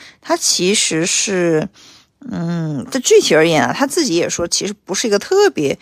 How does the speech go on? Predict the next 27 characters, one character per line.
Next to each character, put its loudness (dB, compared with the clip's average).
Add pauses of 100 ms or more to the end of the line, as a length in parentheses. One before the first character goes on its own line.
(300)
时 0
间 0
管 4
理 -2
的 -4
书， -2
然 2
后 0
也 -2
不 -8
是 -4
特 -2
别 2
成 -4
功 -4
学， -4 (220)
他 -2
只 -4
是 -2
会 4
教 -2 (140)
大 0
家 2
如 -4
何 -2
偷 -2
懒。 -4